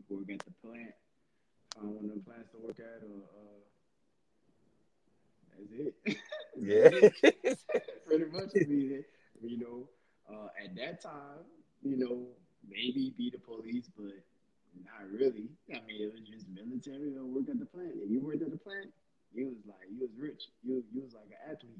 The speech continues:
Speaker 2: Yeah. Oh, yeah, for real. For real, that same way in my area, Lake Charles plant, everybody worked out there.
Speaker 1: Yeah.
Speaker 2: Yeah, and so, and so growing up, what, what all sports you played?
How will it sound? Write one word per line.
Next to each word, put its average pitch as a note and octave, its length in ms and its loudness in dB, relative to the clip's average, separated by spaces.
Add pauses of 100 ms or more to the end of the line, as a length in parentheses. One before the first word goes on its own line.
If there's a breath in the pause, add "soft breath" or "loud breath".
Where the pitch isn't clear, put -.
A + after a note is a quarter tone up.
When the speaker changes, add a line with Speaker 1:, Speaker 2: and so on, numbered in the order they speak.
(120)
Speaker 2:
Yeah. F#2 200 2 (480)
Oh, F#2 220 12
yeah, F2+ 440 8
for F2+ 180 2
real. G2 320 12 (480)
For F#2 160 2
real, G2+ 200 12
that G2 160 10
same G2+ 280 4
way G2 120 8
in F#2+ 60 4
my G2 180 6
area, F#2+ 260 6
Lake F#2 240 4
Charles F#2+ 380 6
plant, F2 280 0
everybody F2 420 8
worked E2 300 4
out D#2+ 200 2
there. F#2 200 6 (680)
Speaker 1:
Yeah. G2 160 -8 (1000)
Speaker 2:
Yeah, F2 440 10
and F#2 120 6
so, G#2 380 12 (100)
and G#2 120 8
so G#2 200 12
growing G#2+ 400 12
up, A2+ 260 12
what, G2 320 6
what G2+ 180 6
all G2 180 6
sports - 460 4
you F#2 60 -16
played? F2 320 0